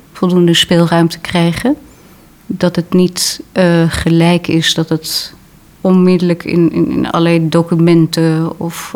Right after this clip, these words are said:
eh, waar dan ook geborgd moet gaan worden. Dat gaat uiteindelijk wel gebeuren, maar geef ons eerst de ruimte om die hechte groep te gaan worden die we willen zijn.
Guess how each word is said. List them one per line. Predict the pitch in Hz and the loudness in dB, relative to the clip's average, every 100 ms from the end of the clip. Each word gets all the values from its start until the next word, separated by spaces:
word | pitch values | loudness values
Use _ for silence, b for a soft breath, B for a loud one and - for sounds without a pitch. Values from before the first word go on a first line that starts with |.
| - | -8
eh, | 170 170 180 - - | -4 -4 -8 -14 -4
waar | 165 185 | 0 2
dan | 175 | 4
ook | 170 165 | 2 0
geborgd | - 156 170 185 180 - - - - | -4 0 2 2 0 -4 -8 -12 0
moet | 175 175 | 0 0
gaan | - 151 151 | -2 -2 0
worden. | 160 175 208 B B B B B - | -2 -2 -6 B B B B B -8
Dat | 220 | -2
gaat | 240 | 0
uiteindelijk | 226 214 208 202 | 0 2 2 2
wel | - 190 | 0 -2
gebeuren, | 180 185 226 180 156 220 285 B B B B B | -2 0 2 2 2 -2 -4 B B B B B
maar | 202 180 175 170 170 - - | -2 2 2 2 -2 -4 -12
geef | - 196 190 | -4 -2 0
ons | 185 | 0
eerst | - 190 - | 0 -2 0
de | 175 | 2
ruimte | 175 185 196 190 240 285 B B B B B | 4 4 2 2 0 0 B B B B B
om | 196 180 | 0 2
die | 180 | 4
hechte | 165 190 - | 2 2 -2
groep | - 226 220 | -2 -4 -2
te | 226 | -4
gaan | - 190 190 190 | 0 2 2 4
worden | 170 214 233 277 | 4 2 2 -2
die | - 175 | -2 0
we | 170 | 2
willen | 170 160 | 2 2
zijn. | 156 175 190 208 | 2 2 2 0